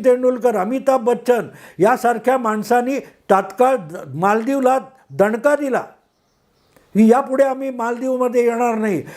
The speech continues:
अमिताभने सांगितलं, "मी चित्रण करणार नाही." फसला मालदीव,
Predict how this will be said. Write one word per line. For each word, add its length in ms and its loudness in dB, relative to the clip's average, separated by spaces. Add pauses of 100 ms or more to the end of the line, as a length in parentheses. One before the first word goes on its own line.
(100)
अमिताभने 560 4
सांगितलं, 380 2
"मी 160 0
चित्रण 440 2
करणार 420 0
नाही." 280 -2 (3750)
फसला 360 4
मालदीव, 380 4